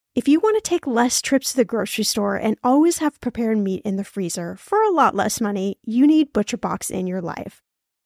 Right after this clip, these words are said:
Sign up at butcherbox dot com slash E T M and get our special deal. ButcherBox is offering our listeners a free for a year offer plus an additional twenty dollars off.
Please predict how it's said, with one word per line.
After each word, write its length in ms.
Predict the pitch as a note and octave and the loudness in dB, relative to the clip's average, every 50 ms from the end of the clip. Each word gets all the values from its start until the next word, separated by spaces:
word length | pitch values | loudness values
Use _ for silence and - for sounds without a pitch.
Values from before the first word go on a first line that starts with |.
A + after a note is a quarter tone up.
| _ _ | _ _
Sign 340 | - - - C4+ B3+ C#4+ D#4+ | -6 2 4 4 6 6 4
up 160 | F4+ - - - | 2 2 2 2
at 240 | A#3 G#3+ A3+ - | 0 0 0 2
butcherbox 640 | - A#3 C4 - - D#4+ D#4 - D4 D4 - - - | 0 0 0 2 0 -2 0 0 0 -2 -2 -4 -6
dot 200 | - G#3 - - | -4 -6 -6 -6
com 360 | - - A#3+ G#3 G#3+ A#3 B3+ | -6 -4 -2 -2 0 0 0
slash 340 | - - - G#3 G3 F#3 - | -2 -2 -4 -4 -4 -4 -4
E 140 | - G3+ G3+ | -4 -4 -4
T 180 | - - A3 G#3 | -4 -2 -4 -4
M 240 | F3+ F#3 G#3+ B3+ C4+ _ - _ _ _ _ | -2 0 -2 -2 -2 _ -10 _ _ _ _
and 120 | - A3 - | -6 0 2
get 200 | A#3 B3+ C#4 - | 2 2 2 2
our 120 | C4+ C4 | 0 -2
special 420 | - - - A#3 A3+ - - B3+ | -2 0 0 0 0 0 -2 -4
deal. 420 | G3+ E3+ - F3+ E3+ - - - - _ _ _ _ _ _ _ - | -4 -2 -4 -6 -6 -6 -8 -10 -14 _ _ _ _ _ _ _ 0
ButcherBox 560 | A#3+ C4 - D#4+ C#4+ E4 D4+ D#4 - - - | 0 2 4 2 2 2 2 0 0 -4 -6
is 120 | C4 - | -4 -4
offering 420 | - - G#3+ A3+ - C4 B3+ B3 A3+ | -4 -4 -4 -4 0 0 0 0 2
our 160 | - A3 G#3+ | 2 0 2
listeners 460 | G#3 A3 A3 - - A3+ G#3+ G#3 - - - | 2 0 -2 0 0 0 0 0 -2 -2 0
a 220 | G#3+ G#3+ A3 G#3+ - - | 0 2 2 0 -2 -6
free 680 | - - - - - - C4+ C#4 D#4+ E4 F4 F#4 F#4+ G4 - | -20 -20 -20 -16 -6 -4 0 2 2 4 4 4 4 2 0
for 360 | - - C#4+ C#4 C4+ B3 - - | -2 0 2 2 2 2 2 0
a 100 | A#3+ A#3 | -2 -2
year 640 | A3 G3+ G3 G3+ G#3 A#3 C4 D#4 E4 E4+ F4 F4+ - - | 0 -2 -2 0 2 4 4 4 4 4 2 0 0 0
offer 480 | A3 A#3 A#3+ - - G3 F3 G3+ F#3+ - | 0 0 0 0 -4 -4 -4 -4 -4 -8
plus 340 | - - C#4 C#4+ D4+ - | -4 -2 0 0 0 -2
an 120 | - - C4+ | -2 0 0
additional 500 | B3 G3 - A#3 B3 - - B3+ A#3 A#3 | 0 2 2 0 0 0 -2 -2 -4 -4
twenty 320 | A#3 - B3+ A3 G#3 G3+ | -4 -2 -2 0 0 0
dollars 320 | G3+ F#3 - - - F#3+ - | -2 -2 -4 -4 -8 -6 -6
off. 340 | - - - - - - | -6 -6 -6 -8 -10 -14